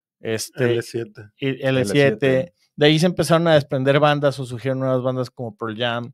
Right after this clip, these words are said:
Speaker 3: Y, y un sonido rasposo
Speaker 1: Claro.
Speaker 3: que caracterizaba al grunge, o sea, ya lo dije, eh, era el de Pixies y Sonic Youth.
Speaker 1: Sonic Youth.
Speaker 3: Que de
Speaker 1: Exacto.
Speaker 3: ahí agarraron mucha influencia también.
Speaker 2: Alice
Speaker 3: Estas bandas.
Speaker 2: in Chains es también de los primeros, ¿no? De los pioneros del
Speaker 3: Sí,
Speaker 2: grunge.
Speaker 3: ajá, también.
Speaker 1: Salieron casi a la par,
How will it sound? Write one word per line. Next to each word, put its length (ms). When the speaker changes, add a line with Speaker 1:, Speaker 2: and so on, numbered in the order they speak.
Speaker 3:
Y, 180
y 140
un 100
sonido 400
rasposo 760
Speaker 1:
Claro. 320
Speaker 3:
que 100
caracterizaba 580
al 80
grunge, 300
o 80
sea, 240
ya 120
lo 140
dije, 440
eh, 220
era 240
el 80
de 80
Pixies 560
y 80
Sonic 380
Youth. 240
Speaker 1:
Sonic 360
Youth. 260
Speaker 3:
Que 80
de 180
Speaker 1:
Exacto. 180
Speaker 3:
ahí 220
agarraron 520
mucha 240
influencia 360
también. 300
Speaker 2:
Alice 240
Speaker 3:
Estas 120
bandas. 280
Speaker 2:
in 60
Chains 40
es 60
también 340
de 80
los 160
primeros, 440
¿no? 180
De 100
los 140
pioneros 500
del 120
Speaker 3:
Sí, 80
Speaker 2:
grunge. 200
Speaker 3:
ajá, 100
también. 100
Speaker 1:
Salieron 360
casi 220
a 40
la 180
par, 300